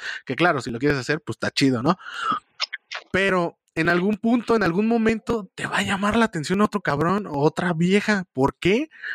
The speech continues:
Porque así somos. ¿O qué tal si te llama, tú siendo mujer, te llama la atención otra mujer?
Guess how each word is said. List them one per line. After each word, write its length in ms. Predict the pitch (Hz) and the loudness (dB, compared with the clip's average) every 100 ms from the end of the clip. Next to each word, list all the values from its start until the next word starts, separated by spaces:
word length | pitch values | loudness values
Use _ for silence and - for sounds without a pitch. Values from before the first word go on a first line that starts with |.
| - - - _ | -8 -10 -16 _
Porque 220 | 135 151 | -4 -2
así 160 | 147 170 | -2 -2
somos. 380 | 190 220 220 151 | 0 2 2 0
¿O 100 | 147 | -2
qué 100 | 160 | 0
tal 140 | 180 | 0
si 100 | 190 | 0
te 100 | 156 | 0
llama, 340 | 156 175 180 - _ | 0 2 0 -2 _
tú 120 | 175 | 0
siendo 300 | 170 175 185 | 2 2 2
mujer, 380 | 180 143 160 180 | 0 0 0 0
te 100 | 151 | 0
llama 160 | 151 175 | 0 0
la 60 | |
atención 260 | 160 135 175 | 0 0 0
otra 160 | 170 165 | 0 -2
mujer? 400 | 135 185 220 | 0 0 -2